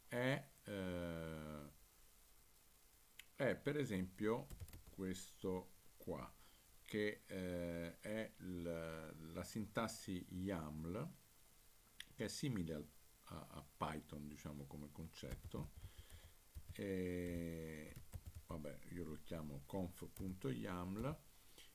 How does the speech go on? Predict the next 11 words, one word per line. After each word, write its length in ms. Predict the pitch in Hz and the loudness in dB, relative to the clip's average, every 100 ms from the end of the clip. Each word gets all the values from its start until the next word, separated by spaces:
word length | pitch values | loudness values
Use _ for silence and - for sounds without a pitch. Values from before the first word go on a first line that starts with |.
| - - - | -18 -10 6
e, 360 | 156 143 143 - - - - - - - - - - - - - - | 8 8 4 -14 -18 -18 -18 -18 -20 -18 -18 -18 -8 -8 -8 -18 -10
eh, 280 | - 113 110 | -4 -4 -4
la 140 | - 131 | 0 0
sintassi 460 | - 170 131 139 | 2 0 0 0
yaml 520 | 156 139 135 131 110 110 110 - - | 2 4 4 4 2 2 -8 -10 -8
vuole 380 | 113 120 107 92 | 0 2 4 2
che 340 | 98 90 - - | 2 2 0 -8
voi 260 | 117 123 101 | 0 4 4
abbiate 480 | 92 101 90 90 | 4 4 4 2
delle 360 | 87 85 85 - | 2 2 2 2
chiavi 760 | - 120 82 78 76 139 190 | 4 6 6 2 2 2 0